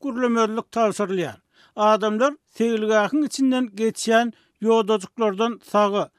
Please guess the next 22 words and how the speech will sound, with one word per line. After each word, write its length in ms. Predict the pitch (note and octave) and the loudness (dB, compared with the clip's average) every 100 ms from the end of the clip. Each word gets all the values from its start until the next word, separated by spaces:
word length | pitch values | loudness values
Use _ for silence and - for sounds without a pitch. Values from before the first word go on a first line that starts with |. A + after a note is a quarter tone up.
| _ | _
sola 420 | _ A3+ G#3+ A#3+ C#4 | _ -2 0 0 -2
sogulsa, 520 | C#4+ C4 G#3 A#3+ G#3 - | -4 -4 -2 -4 -4 -6
derrew 460 | A3+ C#4+ C4+ B3+ - _ - | -4 -2 -2 -2 -6 _ 0
polisiýa 500 | G#3+ B3+ D4+ - C#4+ | 0 2 -2 -2 -4
işgärinden 720 | - C4 B3 A3 A3+ A3+ A3 - | -4 -2 -2 0 0 -2 -4 -4
duýduryş 420 | A3 G#3 G#3 F#3 | -2 0 -2 0
alýar. 320 | G#3+ F#3+ D3+ - _ _ - | 0 0 -2 -6 _ _ -12
Skomeýkalarda 920 | A3 - G3+ A3 D#4 - C4+ C4 A#3+ | -10 -4 -2 0 0 0 0 0 -2
oturyp, 480 | A#3+ A#3 - G#3+ A3 _ _ - | -2 -2 0 -2 -2 _ _ -2
köke 480 | A#3 A3 - G3+ - | 2 2 2 -2 -4
şireli 500 | - B3 B3 A3+ A#3+ | -6 0 2 2 2
suw 240 | B3+ D#4+ D4 | -2 -4 -4
içýän 340 | - C4 B3+ B3 | -2 -2 0 0
we 120 | B3+ - - | 0 -2 -4
buzgaýmak 600 | B3 A#3+ A3+ A3 C4 D#4 - | -2 0 2 2 2 -2 -2
garbanýan 640 | C4+ C4 B3+ B3 B3 A#3+ | -2 2 0 0 -2 -2
adamlara 680 | A3+ A#3+ A3 A3+ A3 A3 B3 - A#3+ | 0 2 2 0 0 0 0 -6 -6
yzlaryny 640 | A#3+ A3+ A3+ A3 A#3+ G#3+ - | -4 0 0 0 -2 -6 -2
arassalamak 720 | A#3 A#3 - G#3+ A#3 A#3 - | 0 0 0 -2 0 0 0
tabşyrylýar. 680 | A3+ G#3+ - G3 F#3 D3+ - _ _ _ - | 2 2 0 -4 -2 -4 -8 _ _ _ 0
Erkek 400 | A3 - D#4 D4+ | 0 0 -2 0
adam 400 | C#4+ B3 C4 | 2 2 -2